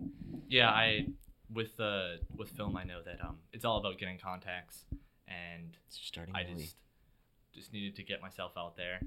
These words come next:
Speaker 2: That's
Speaker 1: which is
Speaker 2: awesome.
Speaker 1: why, like, I'm really looking forward to this, 'cause I, one, it gets me out there, it gets me, uh, get, get some experience,
Speaker 2: Yeah.
Speaker 1: and also I just really agree with what you guys are doing.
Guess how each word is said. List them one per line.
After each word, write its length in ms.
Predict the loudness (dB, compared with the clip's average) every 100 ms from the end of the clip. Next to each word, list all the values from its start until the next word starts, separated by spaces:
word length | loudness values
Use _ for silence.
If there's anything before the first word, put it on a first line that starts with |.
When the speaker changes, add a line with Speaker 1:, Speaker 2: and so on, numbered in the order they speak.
| -6
Speaker 2:
That's 100 | -10 -8
Speaker 1:
which 100 | -6
is 60 | -4
Speaker 2:
awesome. 160 | -2
Speaker 1:
why, 320 | 0 0 -2 -8 -18 -12
like, 140 | -10 -8
I'm 180 | -8
really 220 | -6 -6 -6
looking 220 | -8 -8
forward 240 | -4 -4
to 60 | -2
this, 240 | -6 -6
'cause 200 | -8 -6
I, 260 | -6 -8 -12 -14 -16 -12
one, 180 | -4 -2
it 80 | -2
gets 220 | -4 -4
me 60 | 0
out 180 | 0 0
there, 180 | -6 -6
it 80 | -8
gets 200 | -12 -8
me, 240 | -6 -2
uh, 340 | -2 -2 -4 -6 _ _ _ -20 -20 _ _ _ _ -20 -20 -20 -20 -4
get, 240 | -2 -2 -6
get 160 | -12
some 140 | -10 -10
experience, 800 | -10 -6 -4 -2 -4 -6 -16 -18 -18 -12
Speaker 2:
Yeah. 60 | -4
Speaker 1:
and 80 |
also 340 | -4 -4 -8 -8
I 40 | -8
just 200 | -10 -14 -14
really 220 | -18 -16
agree 260 | -16 -14 -12
with 140 | -10 -8 -8 -10 -10
what 120 | -14
you 60 |
guys 180 | -16 -18
are 40 | -18
doing. 140 | -20